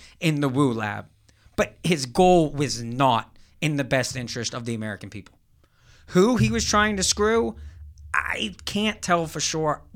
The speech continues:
We aren't given access to that kind of information. But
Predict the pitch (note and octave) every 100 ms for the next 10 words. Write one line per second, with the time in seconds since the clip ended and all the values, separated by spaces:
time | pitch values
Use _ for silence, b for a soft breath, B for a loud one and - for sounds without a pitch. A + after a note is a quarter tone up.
0 | E3 - - D#3 D#3 F3+ F3 - - F3
1 | F3+ - E3 C#3+ - C3 - B2 A2 -
2 | B2+ A2+ A2 - A2+ A2 G#2 G2 G#2+ G#2
3 | - - _ b b b b b - D3+
4 | G3+ -